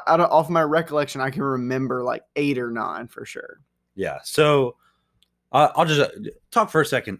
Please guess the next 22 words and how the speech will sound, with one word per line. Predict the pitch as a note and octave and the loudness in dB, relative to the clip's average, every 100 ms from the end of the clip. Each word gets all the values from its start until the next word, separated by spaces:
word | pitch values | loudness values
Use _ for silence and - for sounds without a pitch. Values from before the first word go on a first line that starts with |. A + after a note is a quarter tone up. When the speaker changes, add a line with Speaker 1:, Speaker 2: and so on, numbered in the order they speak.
| - | 0
Speaker 2:
I'll, | C3 B2+ | 2 2
I'll | C3+ | -2
pull | A#2 E2+ | -4 -8
it | |
up. | - | -2
Speaker 1:
I | E3+ E3 | -2 -2
Speaker 2:
I'll | A2 | -8
pull | - | -18
it | - | -20
up. | _ _ - | _ _ -2
Speaker 1:
I | E3 | -2
cannot | E3+ - - F3+ D#3+ C#3 C#3 F#3+ G#3+ - | -4 -10 -6 -4 -2 -2 0 0 -2 -6
believe | B3 A#3+ E3 B2 A#2+ B2+ C#3+ D#3+ D#3+ - _ _ _ _ _ _ - | -4 -2 -2 -6 -6 -4 -2 -4 -8 -20 _ _ _ _ _ _ -12
how | - E3+ | -2 2
many | E3 D#3+ | 2 0
people | C3+ C#3+ C#3+ D3+ | -2 -8 -4 -4
got | C#3 C3 | -2 -4
drafted | A#2+ A#2 A#2 - C3 | -4 -6 -6 -6 -8
from | - C#3 C#3 | -6 -4 -2
overseas, | C3+ C3+ - B2 C3+ E3 D3+ _ - | 0 -2 -2 -4 -2 -2 -4 _ -4
and | C#3 C3 | 0 0
yet | A#2 B2+ C#3 C#3 C3 | 0 4 4 4 0